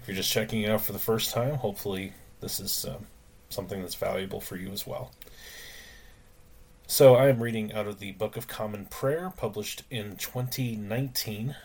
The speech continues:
by the Anglican Church in North America. Uh, that church's website is anglican church dot net. Um, you can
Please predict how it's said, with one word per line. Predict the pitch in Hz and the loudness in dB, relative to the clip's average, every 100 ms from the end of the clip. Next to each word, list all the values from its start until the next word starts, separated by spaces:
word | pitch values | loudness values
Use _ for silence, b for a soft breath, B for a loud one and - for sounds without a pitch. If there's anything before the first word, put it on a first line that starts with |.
| - | -6
by | 95 98 | -4 -4
the | 101 104 98 | -6 -10 -4
Anglican | 110 110 120 - | -4 -2 -4 -2
Church | 131 - 113 - | -2 -2 -4 -2
in | 107 | -2
North | 92 107 | -2 -2
America. | 127 95 92 - 185 - B B B B B B - | -2 -2 -2 -2 -4 -6 B B B B B B -8
Uh, | 95 92 90 | -6 -6 -6
that | 107 | -6
church's | - 104 - | -4 -6 -6
website | 95 110 107 - 110 104 | -2 -2 0 2 2 2
is | 92 95 - - | -6 -6 -4 0
anglican | 120 117 113 - 107 101 - | 0 2 -2 -2 -6 -6 -4
church | - 135 135 127 - - - | -2 0 0 0 -2 -4 -4
dot | 107 104 101 - | 0 2 0 -6
net. | 104 110 - 202 - - B B B B - | 0 2 4 2 -6 -8 B B B B -14
Um, | - - - 117 - - | -10 -10 -10 -12 -12 -8
you | 107 | -6
can | 101 95 95 | -4 -6 -6